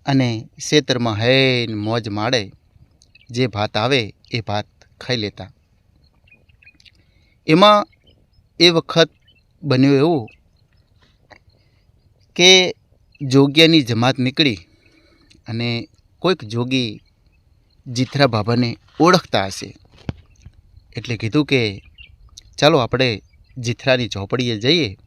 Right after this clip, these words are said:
અને ત્યાં જઈ વિસામો ખાઈએ. હવે એ જોગિયાની જમાત જીથરા બાબા કને આવે છે. જીથરો બાબો પાણી પાય છે અને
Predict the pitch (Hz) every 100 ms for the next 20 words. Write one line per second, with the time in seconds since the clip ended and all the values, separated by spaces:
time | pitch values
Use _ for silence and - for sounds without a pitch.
0 | _ _ _ _ _ _ 123 123 113 107
1 | _ - _ _ - 131 113 123 131 104
2 | - - - _ - - - - _ -
3 | - - - _ _ - _ - _ -
4 | - 113 113 151 139 113 - 95 - -
5 | - _ - - _ - - _ - -
6 | 117 139 - 190 202 156 139 156 175 135
7 | 135 147 147 - - _ - - _ _
8 | _ - - - - _ _ - _ _
9 | _ _ _ _ _ _ 120 120 123 156
10 | 151 113 107 127 131 120 - 117 123 165
11 | - 123 104 92 _ _ _ _ - 113
12 | 117 - 127 110 104 113 - 107 120 139
13 | 117 107 - 104 98 - - _ - 127
14 | 127 117 107